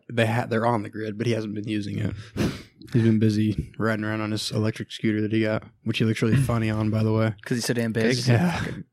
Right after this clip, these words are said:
Speaker 3: praying mantis.
Speaker 1: Yeah.
Speaker 2: What
Speaker 3: We
Speaker 2: kind
Speaker 3: should,
Speaker 2: of,
Speaker 3: uh,
Speaker 2: what kind of scooter is it?
Speaker 1: I don't know, but the thing goes, like, eighteen miles an hour, probably, like, fifteen with him on it.
Speaker 3: <laughs>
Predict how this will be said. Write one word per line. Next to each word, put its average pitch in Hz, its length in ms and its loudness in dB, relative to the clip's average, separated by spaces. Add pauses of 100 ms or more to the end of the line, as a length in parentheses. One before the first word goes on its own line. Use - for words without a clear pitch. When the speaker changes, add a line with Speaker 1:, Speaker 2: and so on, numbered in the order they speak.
(140)
Speaker 3:
praying 117 320 4
mantis. 117 480 2 (320)
Speaker 1:
Yeah. 117 180 -6 (1080)
Speaker 2:
What 147 100 6
Speaker 3:
We 160 40 4
Speaker 2:
kind 139 180 6
Speaker 3:
should, 123 80 6
Speaker 2:
of, 82 200 4
Speaker 3:
uh, 143 40 0
Speaker 2:
what 143 80 -4
kind 135 100 2
of 120 60 0
scooter 139 320 2
is 82 140 -2
it? - 120 -14 (760)
Speaker 1:
I 131 60 0
don't 151 120 4
know, 135 160 4
but 113 100 0
the 110 80 -4
thing 131 220 0
goes, 120 240 2
like, 110 240 -4
eighteen 113 300 -4
miles 107 280 -4
an 104 60 -6
hour, 110 260 -2
probably, 123 260 0
like, 110 140 -6
fifteen 120 460 -6
with 110 100 0
him 117 180 0
on 117 160 0
it. 123 140 0 (560)
Speaker 3:
<laughs> - 120 -14